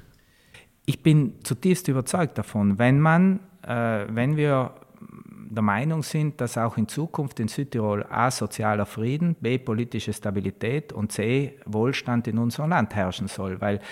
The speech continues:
Sie müssen mir ein anderes Modell, äh, sagen, wo das garantiert ist. Wenn Sie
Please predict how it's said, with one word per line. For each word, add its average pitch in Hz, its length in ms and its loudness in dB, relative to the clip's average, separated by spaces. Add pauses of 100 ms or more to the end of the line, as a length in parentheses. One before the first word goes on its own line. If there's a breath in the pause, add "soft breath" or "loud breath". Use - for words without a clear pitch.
(140 loud breath)
Sie - 160 -2
müssen 139 280 4
mir 120 120 2
ein 104 140 0
anderes 147 420 0
Modell, 120 440 2 (160)
äh, 143 320 -2 (340)
sagen, 156 580 4 (400 loud breath)
wo 147 220 6
das 151 420 2 (180)
garantiert 147 600 0
ist. - 260 -6
Wenn 127 180 0
Sie 131 400 2